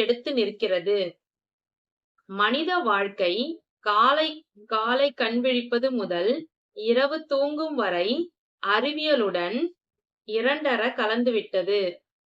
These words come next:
தாகம் தீர்க்கும் தண்ணீர்,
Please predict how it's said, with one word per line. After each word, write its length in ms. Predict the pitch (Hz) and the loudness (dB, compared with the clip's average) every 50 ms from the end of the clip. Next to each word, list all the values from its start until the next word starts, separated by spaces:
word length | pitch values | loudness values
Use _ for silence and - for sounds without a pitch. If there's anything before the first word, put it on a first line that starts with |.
| _ _ _ _ _ _ _ _ _ _ _ _ _ _ _ _ _ _ _ _ _ _ _ _ _ _ _ _ _ _ _ | _ _ _ _ _ _ _ _ _ _ _ _ _ _ _ _ _ _ _ _ _ _ _ _ _ _ _ _ _ _ _
தாகம் 480 | 247 233 233 247 277 294 311 330 330 320 311 | 2 2 4 4 4 2 2 -2 -4 -4 -4
தீர்க்கும் 480 | - 262 254 254 240 - 294 285 285 | -2 -2 0 0 -2 -4 -6 -6 -4
தண்ணீர், 680 | 240 240 196 202 220 233 233 190 175 185 214 269 330 | -2 -2 -4 -2 0 -2 -2 0 -2 -2 -2 -2 -2